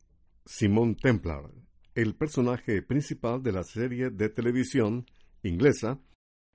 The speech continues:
El Santo. Roger Moore se hizo tan famoso con esta serie de televisión que fue tomado en cuenta para reemplazar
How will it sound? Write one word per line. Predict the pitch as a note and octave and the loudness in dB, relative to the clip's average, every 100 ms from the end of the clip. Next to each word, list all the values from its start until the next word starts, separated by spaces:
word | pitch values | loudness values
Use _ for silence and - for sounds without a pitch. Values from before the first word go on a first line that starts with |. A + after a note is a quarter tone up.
| - - | -10 0
El | G#2 F2+ | 2 2
Santo. | - C#3+ G2 - - - - - _ _ _ _ _ _ _ _ _ _ - | 2 2 2 -2 -16 -20 -20 -20 _ _ _ _ _ _ _ _ _ _ -2
Roger | A#2 F3 F3 | 2 4 4
Moore | D#3+ C3 G#2+ - | 6 4 4 -4
se | - C#3+ | -6 -4
hizo | F3 D#3+ C3+ | -2 -4 -2
tan | D#3+ A#2 | -2 0
famoso | G2 C3 C#3 G#2+ | 2 2 2 -2
con | G2 G2 | -2 -2
esta | - G2 | -2 -6
serie | F2 G2 F2 F2+ | -2 -2 0 -2
de | E2 D#2 | -2 -6
televisión | - A#2+ A2+ F2+ - G#2+ A#2 A#2+ | -6 -2 0 -2 -2 -2 0 -4
que | - G2 | -8 -6
fue | D#3+ | -4
tomado | E3 D3 C#3+ C#3 C3+ A#2 | -2 0 0 0 0 0
en | G#2+ | -2
cuenta | G#2+ B2 F2 A2+ - | 0 0 0 -6 -4
para | G2 F2 E2 | -2 -2 0
reemplazar | A2+ D3+ A2 E2+ - C3 C3 | 0 0 -2 -4 0 0 0